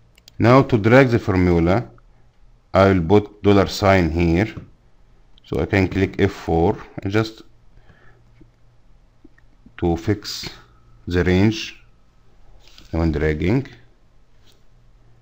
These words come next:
Sorry, I'll come here and I'll click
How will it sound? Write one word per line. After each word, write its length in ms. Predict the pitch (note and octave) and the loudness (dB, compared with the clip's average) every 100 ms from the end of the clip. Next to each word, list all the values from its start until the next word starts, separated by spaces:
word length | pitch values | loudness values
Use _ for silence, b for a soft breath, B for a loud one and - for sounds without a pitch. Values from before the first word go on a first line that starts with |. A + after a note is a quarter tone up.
| _ - - _ _ - _ _ _ _ - | _ -20 -20 _ _ -20 _ _ _ _ -18
Sorry, 380 | - D#2 F2 G#2 - _ _ _ b b b b | -8 -4 -4 -6 -20 _ _ _ b b b b
I'll 180 | D#2+ F2 | -6 -4
come 280 | G2 F#2 | -2 0
here 380 | F2+ F2 F2 F#2 | 2 2 2 0
and 260 | - F2 D#2+ | -2 0 0
I'll 180 | E2 E2 - - | -2 -4 -10 -14
click 380 | - F#2 F2+ - | -4 -2 -4 -12